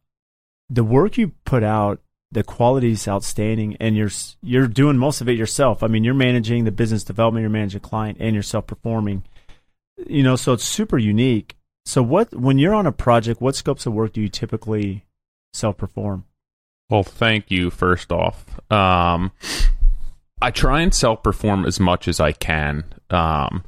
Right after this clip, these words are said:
Speaker 2: there's a lot, I mean, I feel like I kinda got into the business model just because it worked for me and didn't really understand, um, how I could maximize my profits doing it. And it was,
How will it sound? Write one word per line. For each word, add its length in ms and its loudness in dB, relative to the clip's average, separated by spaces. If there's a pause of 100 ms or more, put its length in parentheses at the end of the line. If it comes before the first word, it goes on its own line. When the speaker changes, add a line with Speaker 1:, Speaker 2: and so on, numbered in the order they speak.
(380)
Speaker 2:
there's 180 2
a 40 2
lot, 280 4
I 40 2
mean, 160 2 (220)
I 100 -2
feel 300 2
like 240 2
I 100 2
kinda 300 0
got 320 0
into 300 2
the 60 2
business 460 0
model 380 2
just 260 -4
because 300 0
it 140 0
worked 340 0
for 180 0
me 380 0
and 100 0
didn't 220 0
really 340 2
understand, 1120 0 (600)
um, 580 2 (600)
how 440 -2
I 100 0
could 180 -4
maximize 800 0
my 160 0
profits 640 -2
doing 340 0
it. 320 2
And 120 -2
it 40 2
was, 180 2